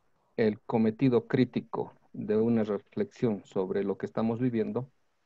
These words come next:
porque la coyuntura no es simplemente el tiempo apretado del presente.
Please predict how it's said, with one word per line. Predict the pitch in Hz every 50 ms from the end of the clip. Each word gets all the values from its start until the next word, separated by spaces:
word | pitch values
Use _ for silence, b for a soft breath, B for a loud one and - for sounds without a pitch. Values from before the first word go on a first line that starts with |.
| b b b b b b b b b b b b b
porque | - 123 127 - - 135
la | 135 135 131 131
coyuntura | - 139 135 131 135 135 131 127 127 - 139 139 139 139 139 135 - - - -
no | 110 117 123 127 139 156 160 143
es | 139 139 139 139
simplemente | - - 120 117 110 - 120 113 104 101 95 95 95 90 - - 110 113 117 113 101 - _ -
el | 98 95 92 92 -
tiempo | - 117 113 110 110 - 113
apretado | - - - 98 - 104 95 92
del | 92 87 -
presente. | - - - 85 - - 117 107 101 - - 73 73 -